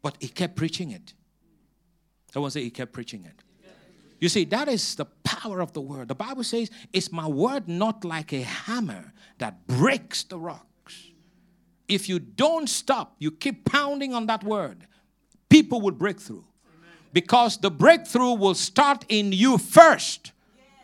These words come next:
and then it begins to manifest on the outside. So we just kept coming to church. He kept preaching. He kept preaching. I remember that day he preached. I remember using that verse, "If ye be willing and obedient."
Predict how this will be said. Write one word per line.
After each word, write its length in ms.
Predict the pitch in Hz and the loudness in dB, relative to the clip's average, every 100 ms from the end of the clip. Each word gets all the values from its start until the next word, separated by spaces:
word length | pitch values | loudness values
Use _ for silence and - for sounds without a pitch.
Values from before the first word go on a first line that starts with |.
| - | -10
and 180 | 120 113 | -8 -2
then 180 | 160 156 | 0 0
it 60 | |
begins 260 | 135 151 165 | -2 -4 -2
to 80 | 147 | -2
manifest 540 | 143 143 131 156 147 | -2 -4 -4 -4 -4
on 100 | 135 | -4
the 80 | 123 | -2
outside. 440 | 113 - 87 76 _ - - - 190 185 175 - - _ _ _ _ _ _ _ _ _ _ _ _ _ _ _ _ _ _ _ _ _ _ | -4 -8 -16 -18 _ -20 -20 -20 -20 -20 -20 -20 -20 _ _ _ _ _ _ _ _ _ _ _ _ _ _ _ _ _ _ _ _ _ _
So 120 | 254 | 4
we 140 | 240 | 4
just 200 | 262 196 | 0 -4
kept 160 | - 165 | -6 -10
coming 240 | 233 277 | -12 -12
to 80 | 254 | -14
church. 380 | 240 - 226 _ _ _ _ _ _ | -16 -20 -20 _ _ _ _ _ _
He 100 | - | -6
kept 220 | - 180 | -2 0
preaching. 400 | 233 339 - 262 - _ _ _ _ _ _ _ _ _ _ | 0 -2 -4 -12 -14 _ _ _ _ _ _ _ _ _ _
He 80 | 120 | -4
kept 260 | 208 226 | -2 0
preaching. 340 | - 330 - - - | -2 -4 -6 -12 -10
I 180 | 170 | -8
remember 720 | 147 143 135 135 247 330 302 294 | -6 -6 -6 -4 -4 -4 -8 -8
that 260 | 233 185 | -10 -12
day 160 | 202 190 | -10 -8
he 100 | 175 | -8
preached. 300 | 170 180 175 - - | -8 -12 -12 -20 -14
I 60 | 135 | -8
remember 380 | 143 208 302 277 | -4 -4 -4 -6
using 340 | 220 226 226 | -4 -4 -4
that 200 | 196 185 | -6 -8
verse, 380 | - 190 - - | -8 -10 -12 -12
"If 200 | - 175 | -8 -8
ye 220 | 147 247 339 | -2 0 0
be 160 | 294 | -2
willing 320 | 262 254 247 | -2 -4 -6
and 120 | 220 196 | -8 -8
obedient." 520 | 170 185 113 _ | -10 -14 -16 _